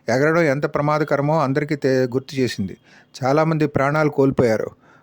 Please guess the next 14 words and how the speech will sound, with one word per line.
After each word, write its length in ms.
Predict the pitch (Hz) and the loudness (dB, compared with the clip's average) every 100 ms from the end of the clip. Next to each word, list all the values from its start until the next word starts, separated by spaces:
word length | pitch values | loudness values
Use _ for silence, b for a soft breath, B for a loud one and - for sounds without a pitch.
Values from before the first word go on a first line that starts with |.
| b - | b -6
కుటుంబాలు 460 | 131 156 156 156 | -2 2 4 4
గుండె 240 | 131 143 156 | 2 2 2
పగిలిపోయాయి 680 | 143 143 143 147 117 101 - - - - | 2 2 2 4 4 2 -2 -10 -12 -8
మరియు 280 | 123 139 156 | -2 2 2
భవిష్యత్తులు 600 | 135 131 147 - 156 151 | 2 2 2 0 0 0
పోయాయి. 460 | 139 135 139 113 - B B B B B 139 | 2 2 4 2 -2 B B B B B 0
ఈ 280 | 151 147 | 4 4
విషాద 460 | 135 127 160 160 160 | 2 2 2 2 0
సంఘటన 560 | 151 151 160 156 135 147 | 0 -2 0 0 0 0
భారతదేశ 580 | 127 139 151 156 147 | 0 0 0 -2 0
విమానయాన 520 | 135 143 156 151 151 143 147 | 0 0 0 0 -2 0 0
చరిత్రను 520 | 143 - 143 131 180 | -2 -4 -2 0 0
శాశ్వతంగా 600 | - 135 - 151 160 147 | 0 0 0 -4 -2 0
మార్చేసింది. 680 | 135 139 151 139 110 101 | 0 0 -2 -2 -2 -4